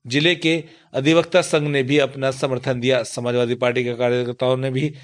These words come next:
प्रदर्शन में हिस्सा तो जरूर लिया, मगर कुछ खास करने में वह भी बेअसर रहे। पुलिस ने सभी हिरासत में लेकर पुलिस लाइन भेज दिया।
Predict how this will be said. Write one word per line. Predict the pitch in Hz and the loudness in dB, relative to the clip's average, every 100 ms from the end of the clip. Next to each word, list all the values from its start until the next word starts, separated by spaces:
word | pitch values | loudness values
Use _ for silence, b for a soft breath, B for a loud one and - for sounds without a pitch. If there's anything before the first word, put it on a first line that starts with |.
| B _ | B _
प्रदर्शन | 156 156 165 180 | 0 2 2 2
में | 165 165 | 0 -2
हिस्सा | 156 160 | 0 0
तो | 147 151 | 0 2
जरूर | 156 175 | 2 2
लिया, | 185 151 - b b b 123 | 2 2 0 b b b -4
मगर | 135 175 165 | 2 4 4
कुछ | 202 - | 2 0
खास | - 160 175 - | 2 2 2 2
करने | 165 147 156 | 0 2 0
में | 151 143 | 0 0
वह | 135 139 143 | 2 2 2
भी | 127 135 | 0 -2
बेअसर | 127 123 117 131 | 2 0 0 -2
रहे। | 120 127 123 - b b b - | 0 0 -2 -10 b b b -2
पुलिस | 151 170 | 2 2
ने | 202 | 2
सभी | 185 156 170 165 B B B 151 | 2 4 2 0 B B B 0
हिरासत | 147 151 165 147 | 2 2 0 -2
में | 143 | 2
लेकर | 151 147 139 | 4 4 0
पुलिस | 139 135 127 | 0 -2 -2
लाइन | 127 127 131 | -2 -2 0
भेज | 139 120 | 0 0
दिया। | 135 120 | 0 0